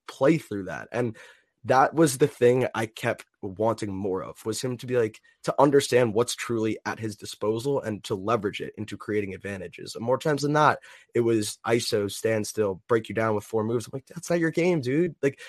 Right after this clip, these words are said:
your handle's not totally there. Your burst isn't totally there." But you know what you could do? You could make someone think you're gonna pull up and then go.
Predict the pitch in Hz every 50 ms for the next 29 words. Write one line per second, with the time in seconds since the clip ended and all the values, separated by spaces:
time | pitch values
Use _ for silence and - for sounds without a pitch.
0 | - - 120 127 117 117 127 139 147 131 131 135 123 123 127 131 131 - - 135
1 | 127 127 123 120 117 127 123 104 98 - - 107 120 120 - - - 120 127 113
2 | 139 127 127 127 120 123 127 123 117 _ _ _ _ _ - 120 120 147 185 180
3 | - - 113 - - - 240 220 147 107 117 113 104 101 98 98 - _ _ _
4 | _ - 131 135 - - 190 190 165 160 160 156 - - 151 139 135 - 147 135
5 | 139 123 135 113 110 - - 127 127 135 135 127 117 - - - 120 117 113 107
6 | 101 127 139 147 123 101 95 98 95 - -